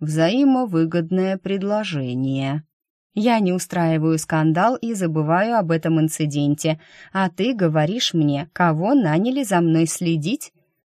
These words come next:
Я попыталась выжать из ситуации максимум выгоды. Увы, в родне Андриса явно прослеживались еврейские корни. "Нет, другое. Я не сдаю тебя твоему детективу,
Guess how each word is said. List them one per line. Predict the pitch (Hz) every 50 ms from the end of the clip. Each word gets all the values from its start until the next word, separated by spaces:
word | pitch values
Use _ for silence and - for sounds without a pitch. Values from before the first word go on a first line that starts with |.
| _ _ _ -
Я | 185 190 220 262 302 -
попыталась | - 254 - 202 - - 185 170 165 160 156 - -
выжать | 165 170 170 165 165 160 - -
из | - 170 156
ситуации | - - - 160 - 180 208 254 285 - - - - 247 247 240 240 - -
максимум | 196 185 175 156 147 - - - - 170 160 156 151 151 151
выгоды. | 147 151 151 147 143 151 151 151 151 156 156 160 160 _ _ _ _ _ _ _ _ _ _ _
Увы, | - 320 320 226 165 160 139 131 - - _ _ -
в | 165 160
родне | 180 185 190 190 190 262 311 392 381 339 -
Андриса | 254 269 277 269 240 226 254 247 - - - 220
явно | 226 190 170 151 151 156 156 170 185 196
прослеживались | - 196 180 170 - - - 156 147 151 147 165 156 147 151 151 151 156 - - -
еврейские | 170 165 175 160 160 156 147 139 135 - - - 151 147 147
корни. | 147 - - 156 147 139 143 143 143 143 147 151 _ _ _ _ _ _ _ _ _ -
"Нет, | 175 185 185 180 156 131 120 - - - _ _ _ _
другое. | 170 156 190 180 180 170 143 131 131 127 127 123 120 147 - _ _ _ _ _ _ - _
Я | - 180 175 175 175 175 208
не | 226 214
сдаю | 180 160 151 156 151 156 151 143
тебя | - - 170 160 151 151 139 147
твоему | - 156 160 156 156 156 156 151 143
детективу, | 151 147 - 151 143 - - - 208 226 208 151 131 131 -